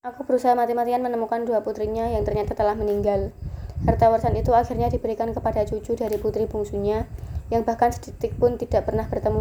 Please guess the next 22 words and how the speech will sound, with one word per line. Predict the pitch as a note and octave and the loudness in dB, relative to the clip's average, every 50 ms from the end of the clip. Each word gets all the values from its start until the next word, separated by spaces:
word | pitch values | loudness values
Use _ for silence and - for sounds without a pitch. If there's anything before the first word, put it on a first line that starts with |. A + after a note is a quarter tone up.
| G#3+ | 0
dengannya. | - G#3 G3+ G3 G3 G3 F#3+ F#3+ G3 - - - _ - - - - - - - - | 0 0 0 -2 -2 -4 -4 -4 -6 -8 -8 -10 _ -16 -16 -16 -16 -14 -10 -6 -4
Cucunya | - A#3 - B3 A#3+ A#3+ A#3 A#3 | -2 2 4 4 6 6 4 4
yang | A#3 A3+ | 2 2
pengangguran, | A3+ A#3+ A#3 A#3 A3+ A3+ A3+ A#3 A#3+ A#3+ A#3+ A#3+ A#3+ A#3+ - - | 0 0 0 0 0 0 2 4 4 4 4 4 0 -4 -6 -8
bejat, | - - - A#3+ A3+ A3+ A3+ - - - - | -8 -4 2 4 4 4 2 -2 -14 -8 -6
pernah | A#3 A3+ A#3 A#3+ A#3 | -4 -4 -2 -4 -4
masuk | A#3 A#3 - G#3+ | -6 -4 -6 -6
penjara | - A#3 A3 A3 G#3+ G#3+ A3 | -4 -4 -2 -2 0 -2 -2
dua | G#3+ - - G#3+ G#3+ | -4 -2 -4 -2 0
kali | - G#3+ A3 A3 | 0 0 0 2
karena | A3 G#3+ A3 A3 A3 | 2 2 2 2 -2
memerkosa | A3 G#3+ G#3 G#3+ G#3+ G#3+ - - | 0 0 0 0 0 0 0 -2
remaja. | G3+ G#3 G#3 G3+ G3+ G3+ - - G3 G3 G3+ - _ _ _ - _ - - - - | -4 -2 -2 -4 -6 -4 -2 -2 0 0 -2 -6 _ _ _ -20 _ -20 -20 -20 -12
Sebenarnya | - - A#3 A3+ A3+ A#3 B3 B3+ | -4 0 2 4 4 4 4 4
sama | A#3+ A#3 A3+ | 4 2 2
sekali | A3+ - A#3+ A#3 A#3+ | 2 2 0 0 0
tidak | B3 A#3+ A3 G3+ A3 | 0 2 2 4 4
layak | A3 A3 A#3 - G#3+ | 4 4 2 2 0
menerima | A3 G#3 G#3+ G#3+ G#3+ A3 A3+ G#3 | -2 -2 -2 -2 -4 -4 -6 -4
harta | - - A3 | -2 2 4
warisan | G#3+ G#3 G3+ - G#3+ G3+ | 4 4 2 0 -4 -6
itu. | G3 F#3+ F#3 - G3 F#3+ | -6 -6 -8 -8 -10 -10